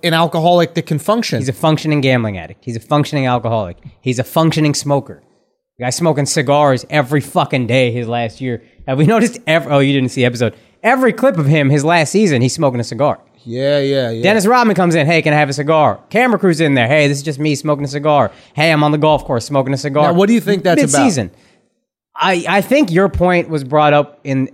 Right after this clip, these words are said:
Speaker 2: at what, the first episodes where it's like, you're dealing with so much pressure.
Speaker 1: Yeah.
Speaker 2: There's gotta be some kind of release. And I think gambling is that. I think drinking is that. I think smoking a cigar is that. Being like Mike sucks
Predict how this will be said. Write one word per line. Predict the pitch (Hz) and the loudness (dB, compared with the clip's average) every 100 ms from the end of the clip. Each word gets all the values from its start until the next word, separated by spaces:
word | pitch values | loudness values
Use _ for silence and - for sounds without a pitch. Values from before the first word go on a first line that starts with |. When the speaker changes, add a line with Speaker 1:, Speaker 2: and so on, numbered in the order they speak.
| - | -8
Speaker 2:
at | 135 | -4
what, | 139 127 | -4 -4
the | 127 | -2
first | 170 160 | -2 0
episodes | 147 127 131 120 | -2 0 -2 0
where | 123 | -2
it's | 117 | 0
like, | 127 113 | 0 -2
you're | - 127 147 | -4 -2 0
dealing | 143 202 208 170 | 2 4 4 2
with | 139 | 0
so | - 170 175 | -2 0 2
much | 170 147 113 - - _ _ _ _ _ _ | 4 2 0 -8 -18 _ _ _ _ _ _
pressure. | - 165 - 127 92 | -2 0 0 -4 -6
Speaker 1:
Yeah. | 123 135 139 120 _ - | -6 -4 -4 -8 _ -18
Speaker 2:
There's | 127 143 143 - | -2 0 0 0
gotta | 151 156 156 | 0 2 2
be | 151 | 0
some | 151 135 | 0 -2
kind | 143 131 | 0 0
of | 120 | 0
release. | 120 120 - | 0 0 -2
And | 113 110 | -4 -4
I | |
think | 107 120 98 | -4 -4 -4
gambling | 110 139 151 151 | -2 -2 -2 -2
is | 131 | -2
that. | 143 139 139 _ _ | 0 0 -4 _ _
I | 104 | -10
think | 104 107 90 87 | -8 -10 -12 -6
drinking | 127 147 151 | -4 -2 -2
is | 151 139 | -4 0
that. | 143 135 - _ - | 0 0 -4 _ -12
I | 104 | -10
think | 113 107 | -8 -10
smoking | 123 110 98 | -6 -8 -8
a | |
cigar | - 92 107 143 147 | -14 -12 -2 0 0
is | 135 | 2
that. | 143 135 - _ _ _ _ 107 | 0 0 -4 _ _ _ _ -2
Being | 165 240 | 2 2
like | 214 208 160 | 4 2 2
Mike | 160 156 - | 0 0 -2
sucks | - 117 - - - | -2 -2 -4 -18 -20